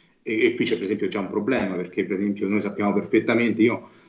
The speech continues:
eh, non sono mai stato un peso forma e, e mi hanno sempre spiegato che esistono tutta una serie differenti di grassi, dei grassi che fanno bene al corpo umano, dei grassi che fanno mol-, meno bene al corpo umano.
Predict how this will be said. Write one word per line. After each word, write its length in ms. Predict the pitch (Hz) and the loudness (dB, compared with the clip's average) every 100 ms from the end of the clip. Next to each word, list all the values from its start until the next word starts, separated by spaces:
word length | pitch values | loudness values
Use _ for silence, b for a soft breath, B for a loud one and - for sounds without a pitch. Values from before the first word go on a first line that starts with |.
| B | B
eh, 220 | - 110 | 0 4
non 180 | 110 113 | 4 4
sono 180 | 110 117 | 2 2
mai 120 | 120 | 4
stato 180 | 120 123 | 4 2
un 140 | 113 | 2
peso 240 | 113 120 139 | 4 4 4
forma 760 | 123 131 143 113 101 98 95 | 4 4 4 -2 -4 -6 -6
e, 800 | 101 104 104 104 101 101 104 107 | -4 0 2 2 0 0 -2 -2
e 40 | 104 | -2
mi 100 | 110 | -2
hanno 140 | 107 | -2
sempre 280 | 110 117 120 | -2 -2 0
spiegato 520 | 107 131 117 113 107 | 0 0 0 -2 -6
che 80 | 95 | -10
esistono 500 | 95 101 - 101 98 | -10 -10 -10 -10 -8
tutta 240 | - 156 120 | -4 -2 0
una 120 | 110 | 2
serie 220 | 104 117 | 2 2
differenti 480 | 101 98 113 117 110 | 2 -2 -4 -4 -6
di 80 | 107 | 0
grassi, 480 | 113 131 110 - 92 | 2 4 0 -4 -6
dei 100 | 92 | -6
grassi 420 | 101 98 - 107 | -6 -6 -4 -2
che 120 | 104 | -2
fanno 240 | - 101 | -4 -2
bene 260 | 104 107 107 | -2 0 0
al 120 | 101 | 0
corpo 260 | - 107 - | -2 -2 0
umano, 280 | 143 170 113 | 2 2 2
dei 120 | 98 | 0
grassi 280 | 104 - 107 | -4 -4 -4
che 60 | |
fanno 240 | - 101 101 | -4 -2 2
mol-, 320 | 104 113 113 | 4 4 2
meno 360 | 135 120 113 107 | 2 4 6 4
bene 240 | 113 113 | 4 4
al 120 | 110 | 2
corpo 260 | 110 123 - | -2 -6 -2
umano. 420 | 147 170 104 - | 0 2 0 -6